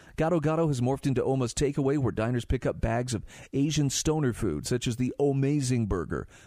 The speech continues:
a burger accented with Asian touches like coconut herb butter and a side salad of pickled papaya. Now, some of these changes simply reflect the need to serve food that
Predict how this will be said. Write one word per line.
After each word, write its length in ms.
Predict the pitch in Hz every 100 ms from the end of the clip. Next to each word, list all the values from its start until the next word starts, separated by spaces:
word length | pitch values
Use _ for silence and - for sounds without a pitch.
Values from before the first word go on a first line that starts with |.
| -
a 60 | -
burger 300 | 127 131 127
accented 500 | 135 139 - 123 143
with 120 | 117
Asian 320 | 110 123 123
touches 360 | 127 120 147 127
like 180 | 92 - - -
coconut 440 | 170 160 160 127 -
herb 240 | 170 139
butter 320 | 107 82 80 - - -
and 100 | 110
a 40 |
side 300 | 113 160 151
salad 320 | 139 120 110 127
of 100 | -
pickled 260 | 123 123
papaya. 540 | 127 - 180 151 78 95 - _ _ _ - - - - -
Now, 100 | 131
some 260 | - 269
of 80 | 262
these 280 | 190 170 -
changes 440 | - 185 175 117
simply 260 | - 175 170
reflect 560 | 135 117 - 151 - 135
the 160 | 117
need 320 | 104 123 160
to 80 | 135
serve 300 | 113 151 123
food 260 | - 190 151
that 140 | 120